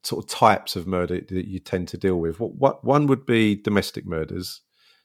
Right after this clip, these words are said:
within, within a household. Another would be mental health, which is a really big one where people f-, through severe, um,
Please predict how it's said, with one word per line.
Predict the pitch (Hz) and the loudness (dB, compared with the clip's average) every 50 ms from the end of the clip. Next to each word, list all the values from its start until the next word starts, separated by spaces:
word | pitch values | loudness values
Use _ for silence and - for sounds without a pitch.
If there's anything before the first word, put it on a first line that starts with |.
| _ _ _ | _ _ _
within, | - 95 92 85 95 92 87 87 - _ | -6 -4 0 2 2 2 2 -2 -6 _
within | 101 95 82 90 87 | -6 -4 -4 -4 -6
a | 85 | -4
household. | 80 87 87 78 - - - 87 85 82 85 90 95 | -6 -6 -8 -8 -8 -8 -6 -4 -4 -4 -4 -4 0
Another | 98 110 117 117 127 | 2 2 4 4 4
would | 110 104 104 - | 2 2 2 2
be | _ 104 | _ 0
mental | 98 95 101 98 92 - - 95 85 | 2 4 2 2 2 0 -2 -4 -4
health, | 90 95 80 78 92 98 - - _ | -2 -2 -2 -2 -2 -6 -12 -18 _
which | 87 - - | -16 -16 -14
is | 95 85 - - _ _ _ | -16 -16 -16 -18 _ _ _
a | 85 | -8
really | 85 92 92 85 | -6 -4 -4 -4
big | - - 90 80 - | -4 -6 -6 -6 -6
one | - 85 82 80 | -8 -8 -6 -6
where | 82 80 | -8 -10
people | - - - 92 82 _ 85 85 82 78 _ _ - - _ _ _ _ _ | -8 -6 -6 -6 -4 _ -6 -6 -6 -8 _ _ -20 -20 _ _ _ _ _
f-, | - 104 - - - _ - | -16 -14 -14 -16 -18 _ -20
through | - - 101 92 90 | -6 0 0 0 0
severe, | 87 - - 87 85 98 95 92 90 87 82 - _ | 0 -4 -6 -4 2 4 4 4 4 2 0 -4 _
um, | - 90 87 85 85 82 85 - | -6 -4 -4 -2 -4 -6 -8 -12